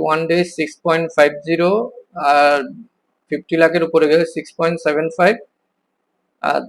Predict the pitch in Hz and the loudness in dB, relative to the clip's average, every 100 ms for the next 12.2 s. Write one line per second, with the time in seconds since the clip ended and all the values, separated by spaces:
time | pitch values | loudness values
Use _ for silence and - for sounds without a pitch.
0 | - 147 143 175 175 170 165 156 165 160 | -8 -8 -6 -4 -4 -4 -8 -4 -4 -2
1 | 165 170 165 147 160 165 165 - 185 180 | -2 -2 0 -2 -2 -4 -4 -4 -6 -6
2 | 156 165 165 160 160 - 165 170 165 170 | -6 -6 -4 -4 -4 -6 -4 -4 -4 -6
3 | 170 147 147 156 160 156 143 160 - 160 | -4 -4 -4 -4 -4 -4 -4 -4 -2 -4
4 | 156 185 185 156 143 165 - 151 147 170 | -2 -6 -2 0 0 -2 -2 -4 -6 -4
5 | 170 165 160 175 160 156 208 247 _ _ | -4 -2 -2 -2 -2 0 -2 -4 _ _
6 | _ 147 147 160 160 131 135 175 160 160 | _ -2 2 2 0 -8 -8 -6 -4 -4
7 | 160 156 147 156 160 160 175 165 202 - | -4 -4 -4 -6 -6 -4 -4 -2 -2 0
8 | - 247 - 226 180 _ _ _ - 175 | 0 -2 -8 -12 -14 _ _ _ -6 -4
9 | 170 165 156 - 175 170 156 170 170 180 | 2 4 4 2 2 4 4 2 2 0
10 | 180 156 151 151 151 147 147 151 175 175 | 0 2 2 2 0 -2 0 2 0 -4
11 | - 165 165 170 160 170 160 156 151 147 | -12 -10 -8 -10 -16 -10 -6 -4 -4 -2
12 | 151 170 | 0 0